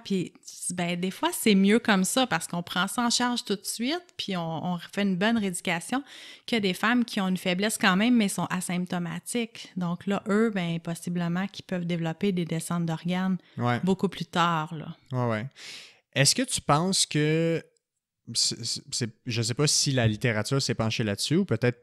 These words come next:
Speaker 2: ton avis aussi en même temps. Penses-tu que systématiquement, toutes les femmes post-accouchement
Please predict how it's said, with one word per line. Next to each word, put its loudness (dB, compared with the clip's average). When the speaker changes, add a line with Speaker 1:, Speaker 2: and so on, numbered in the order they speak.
Speaker 2:
ton 2
avis 4
aussi 2
en 4
même 2
temps. 0
Penses-tu 6
que 4
systématiquement, 4
toutes 2
les 2
femmes 0
post-accouchement 2